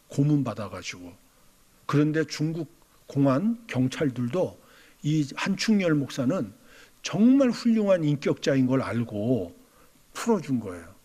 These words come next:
그래서 교회를 다시 잘 했어요. 북한 사람들이 많이 나와서 도움받아서 들어갔어요. 한 목사님이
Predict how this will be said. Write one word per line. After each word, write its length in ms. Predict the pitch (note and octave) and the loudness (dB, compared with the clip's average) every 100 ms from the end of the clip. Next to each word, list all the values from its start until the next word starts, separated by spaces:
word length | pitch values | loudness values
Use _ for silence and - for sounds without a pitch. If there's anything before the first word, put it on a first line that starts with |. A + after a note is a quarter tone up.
| _ _ _ | _ _ _
그래서 260 | - D#3 D#3+ | -2 0 0
교회를 420 | - C#3 C#3 C#3 C3 | -4 -2 0 0 -2
다시 260 | - - | -6 -10
잘 340 | C3 - - E3 | -10 -8 -2 -2
했어요. 500 | G3+ - C#3+ G2+ G2 _ _ - - - | -2 -4 -6 -6 -12 _ _ -20 -20 -18
북한 340 | - D3+ - G3 | -14 -6 -4 -2
사람들이 440 | G#3 F3 F3 F#3 | -2 -2 -4 -10
많이 500 | D#3+ - - - C4+ | -10 -10 -6 2 4
나와서 340 | A3 D3+ C#3 D#3 | 6 2 0 -4
도움받아서 680 | - D#3+ D#3 B2+ A#2+ A2+ B2+ | 0 0 2 0 0 -6 -6
들어갔어요. 680 | C#3 A#2+ A2 - G#2+ F#2 - _ _ _ _ - - - | -4 -4 -4 -8 -12 -12 -16 _ _ _ _ -20 -20 -8
한 200 | F#3 D#3+ | -2 0
목사님이 640 | C#3 - E3 D3 E3 | 0 -2 -6 -4 -4